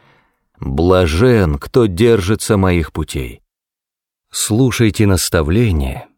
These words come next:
и будете мудры, не отвергайте его.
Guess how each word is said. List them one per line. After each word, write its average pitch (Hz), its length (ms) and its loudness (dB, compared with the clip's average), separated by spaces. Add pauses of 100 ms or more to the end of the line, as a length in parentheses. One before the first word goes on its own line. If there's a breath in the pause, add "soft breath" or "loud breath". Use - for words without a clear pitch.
(200)
и 127 120 2
будете 110 520 2
мудры, 95 720 0 (500)
не 117 200 4
отвергайте 98 840 0
его. 58 280 -8